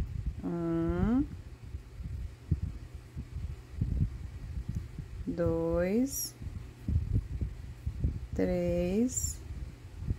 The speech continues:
quatro, cinco pontos baixos, uma correntinha e dez pontos altos.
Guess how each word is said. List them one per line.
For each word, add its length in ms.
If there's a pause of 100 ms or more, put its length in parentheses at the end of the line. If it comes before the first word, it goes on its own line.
(1500)
quatro, 880 (1300)
cinco 920 (160)
pontos 460
baixos, 840
uma 360
correntinha 1160 (640)
e 140
dez 580
pontos 560
altos. 640